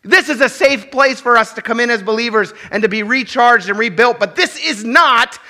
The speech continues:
where we take ground. This ground's taken. It says Great Bay Calvary on the outside of that building. This is ours. It's safe.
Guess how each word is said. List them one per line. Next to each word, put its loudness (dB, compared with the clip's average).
where 4
we -2
take -2
ground. 4
This -2
ground's 2
taken. 0
It -6
says 2
Great 2
Bay 0
Calvary 4
on 2
the 2
outside 4
of 4
that 2
building. 2
This -2
is -2
ours. 4
It's -2
safe. 2